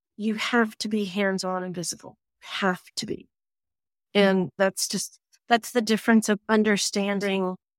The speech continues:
the experience that I lived from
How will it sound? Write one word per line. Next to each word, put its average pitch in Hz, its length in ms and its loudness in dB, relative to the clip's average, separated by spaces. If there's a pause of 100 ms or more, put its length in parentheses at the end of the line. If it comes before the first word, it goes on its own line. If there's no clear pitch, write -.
(360)
the 208 80 4
experience 202 800 0
that 185 140 0
I 180 120 4
lived 185 560 0 (260)
from 175 460 0